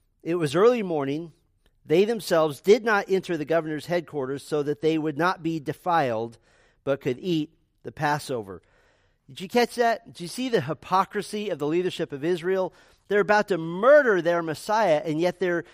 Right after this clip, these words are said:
trying to obey the rules about being ceremonially clean for Passover. They were absolutely deluded concerning their own self-righteousness. And so now they've taken Jesus to, the, it says in the text here, the governor's headquarters, Greek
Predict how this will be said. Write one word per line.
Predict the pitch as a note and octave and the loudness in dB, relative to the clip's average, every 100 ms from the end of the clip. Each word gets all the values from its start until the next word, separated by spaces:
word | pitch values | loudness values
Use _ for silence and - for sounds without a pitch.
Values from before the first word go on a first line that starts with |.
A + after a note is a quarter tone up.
| _ | _
trying | - A3 B3+ | 0 2 4
to | G3+ | 2
obey | D#3+ G3+ C4 | 4 4 2
the | A3 | 2
rules | F#3+ F3+ F3+ | 2 2 0
about | D3+ D3 C3 | 0 0 0
being | D#3+ D3+ C3 | -4 -4 -6
ceremonially | - G3 A#3 G#3 G3 F#3+ F3 E3+ | -2 2 2 2 -2 -2 -4 -6
clean | - F3 E3+ C#3+ B2+ B2 - _ _ _ _ | -8 -4 -2 -2 -4 -10 -16 _ _ _ _
for | D3+ D3+ D3 - | -4 -2 -2 -4
Passover. | D#3+ D#3 D#3 C#3+ B2 G#2+ G2 _ _ - | 0 2 2 -4 -6 -6 -10 _ _ 2
They | E3+ G3+ | 6 8
were | E3 F3 | 6 2
absolutely | F#3 G3+ G3+ G#3 G3+ E3 | 0 0 -2 -2 -2 -2
deluded | D3 C#3+ D#3+ G#3+ D#3+ G#2+ | -2 0 0 -2 -4 -6
concerning | C#3 B2+ F3+ E3+ D3+ | -12 -10 -6 -6 -6
their | C3+ D3 | -6 -4
own | D#3+ D3+ | -4 -4
self-righteousness. | E3+ C#3+ C#3+ D3+ D3 B2+ - G#2 - _ _ _ _ _ _ _ | -4 -4 -2 -2 -2 -10 -14 -16 -18 _ _ _ _ _ _ _
And | D3+ C#3 | -10 0
so | A3+ | 2
now | G#3 A3 B3 | 4 4 6
they've | G#3 | 4
taken | - G#3+ G3+ F3 E3+ | 6 2 2 -6 -8
Jesus | C3+ G3+ F3+ F3+ - | -6 -6 -2 -4 -6
to, | - F#3+ E3+ E3 - - | -8 -4 -4 -6 -12 -16
the, | F3 E3+ | -12 -10
it | - | -12
says | - A3 F3+ | -2 -2 0
in | F3 | -4
the | |
text | D#3 G3+ - - | -2 -4 -4 -2
here, | F#3 | 0
the | D#3+ | 2
governor's | G#3 G#3 G3+ D#3+ - | 2 2 0 -6 -8
headquarters, | - A#3 A3+ - F3 D#3 E3 C3 | -8 -2 -2 -2 -4 -4 -4 -6
Greek | F#3 G3 | -4 -4